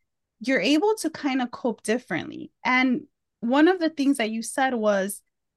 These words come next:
someone said that you're being fake 'cause you're showing up on social media a totally different way. Well, this is how I look at it. And I've always said this, I don't use my social media the way other people do. My personal Facebook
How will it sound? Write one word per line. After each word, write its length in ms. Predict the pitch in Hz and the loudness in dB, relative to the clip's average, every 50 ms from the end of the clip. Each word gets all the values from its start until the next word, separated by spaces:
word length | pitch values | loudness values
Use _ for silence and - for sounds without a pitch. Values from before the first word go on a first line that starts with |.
| _ _ _ _ _ _ - | _ _ _ _ _ _ -18
someone 480 | - - - 269 269 269 277 269 285 | -8 -2 0 2 2 4 4 4 4
said 280 | - - 262 240 233 214 | 2 2 0 0 0 2
that 140 | 226 214 226 | 0 -2 -2
you're 160 | 220 240 240 | -2 -4 -6
being 280 | 202 220 226 214 208 214 | -6 -6 -6 -6 -6 -6
fake 380 | - - - 220 202 185 190 | -8 -8 -4 -2 -2 -2 -2
'cause 200 | - 262 233 208 208 | -2 -4 -2 -2 -2
you're 120 | 220 233 | -2 -2
showing 420 | 226 - - 233 214 214 214 208 202 | -2 -2 -2 -2 -2 0 0 0 0
up 200 | 196 196 196 _ - | 0 -2 -2 _ -4
on 180 | - 208 233 | -2 -2 -2
social 380 | 226 - 226 214 214 - - 214 | -2 -2 -4 -4 -4 -4 -4 -4
media 340 | 214 214 208 208 214 190 196 | -4 -2 -2 -2 0 0 0
a 20 | |
totally 480 | 196 - - - 240 220 214 208 208 196 | -2 -4 -6 -4 -4 -2 -2 -4 -4 -6
different 400 | 196 - 202 - - 202 196 190 | -6 -6 -8 -8 -8 -8 -6 -4
way. 240 | 190 185 151 151 - - - - _ _ - | -4 -4 -4 -6 -8 -12 -18 -20 _ _ -2
Well, 120 | 269 285 | -2 0
this 240 | 277 480 523 - - | 0 0 -2 -2 -2
is 120 | 427 - - | -4 -4 -2
how 120 | 269 233 | 0 0
I 160 | 220 220 226 214 | 2 2 2 0
look 220 | 180 180 185 - | -2 -2 -2 -2
at 120 | 147 90 | -4 -2
it. 200 | 80 104 - - _ _ _ _ _ - | -2 -4 -6 -6 _ _ _ _ _ -2
And 140 | 208 254 262 | 0 2 2
I've 180 | 262 339 339 | 2 2 2
always 320 | 302 262 226 196 208 202 - | 2 2 2 0 -2 -2 -2
said 220 | - 226 226 190 | 0 0 0 0
this, 180 | 190 180 196 - - | -2 -6 -6 -6 -4
I 140 | - 247 330 | -2 0 0
don't 240 | 427 453 403 285 247 | 2 4 4 4 4
use 280 | 220 269 285 285 - 269 | 4 2 0 0 0 -2
my 180 | 240 226 247 | -4 -4 -4
social 380 | 240 - 247 254 254 - 254 220 | -4 -4 -6 -6 -6 -4 -6 -4
media 320 | 214 214 220 220 226 220 | -4 -2 -2 -2 -2 -2
the 100 | 208 214 | -2 -2
way 180 | 196 202 220 - | -2 -4 -4 -2
other 240 | 190 202 208 214 208 | -2 -2 -2 -4 -6
people 300 | - 208 202 - 160 185 | -6 -8 -6 -4 -4 -6
do. 340 | 185 196 175 - - 214 _ _ _ - _ _ _ _ _ _ | -4 -6 -8 -8 -8 -12 _ _ _ -20 _ _ _ _ _ _
My 160 | - 254 254 269 | -2 0 0 0
personal 480 | 269 - 349 370 370 - 403 381 392 | 0 0 0 0 2 2 2 2 2
Facebook 720 | - - 330 339 330 - - - 330 330 311 311 320 311 | 2 0 -2 -2 -2 -2 -2 2 4 6 6 6 4 2